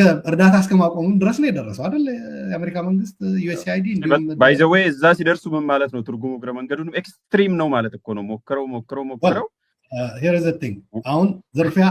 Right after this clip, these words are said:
Speaker 1: አይነት አለው ማለት ተርፎ የምትዘርፈው ነገር አለ። ሀብት ያ-፣ ያ-፣ ማለት አገሩ ቀ-፣ ህዝቡ ሀብት ኖሮ ተረጂ ሆኖ ወደ ድህነት ወርዶ ተፈናቃይ ሆኖ ተርቦ ከዛ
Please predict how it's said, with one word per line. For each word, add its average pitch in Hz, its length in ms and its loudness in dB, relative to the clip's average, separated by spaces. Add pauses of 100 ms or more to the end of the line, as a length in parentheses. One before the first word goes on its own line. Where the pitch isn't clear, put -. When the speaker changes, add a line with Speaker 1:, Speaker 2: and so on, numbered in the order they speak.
Speaker 1:
አይነት 156 300 0
አለው 98 280 -4 (960)
ማለት 196 220 -2
ተርፎ 202 300 4
የምትዘርፈው 165 520 0
ነገር 143 240 -2
አለ። 101 180 -8 (340)
ሀብት 127 300 -8 (120)
ያ-፣ 113 160 -10 (260)
ያ-፣ 104 260 -12
ማለት 110 340 -12 (500)
አገሩ 123 300 -4 (360)
ቀ-፣ 127 160 -10 (440)
ህዝቡ 123 340 -6
ሀብት - 280 0
ኖሮ 123 200 -4 (1700)
ተረጂ 254 340 6
ሆኖ 220 220 8 (1120)
ወደ 185 200 6
ድህነት 226 360 6
ወርዶ 190 260 2 (460)
ተፈናቃይ 220 500 0
ሆኖ 170 300 -2
ተርቦ 240 340 4 (1080)
ከዛ 233 180 2